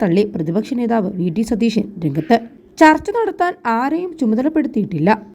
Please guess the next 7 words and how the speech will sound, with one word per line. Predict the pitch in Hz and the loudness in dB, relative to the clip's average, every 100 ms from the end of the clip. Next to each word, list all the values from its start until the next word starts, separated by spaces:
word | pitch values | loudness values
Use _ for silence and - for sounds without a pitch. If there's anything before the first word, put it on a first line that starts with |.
| - | -2
അൻവർ | 185 202 294 - - | 2 4 2 0 -4
അടഞ്ഞ | 175 190 240 269 | 0 2 2 0
അധ്യായമെന്ന് | 160 214 226 269 277 233 - 180 | 2 2 4 2 0 -2 -4 -2
യു | 170 190 | 0 2
ഡി | 254 | -2
എഫ് | 254 269 | -2 -4
നേതൃത്വം | 269 262 233 | -2 -4 -4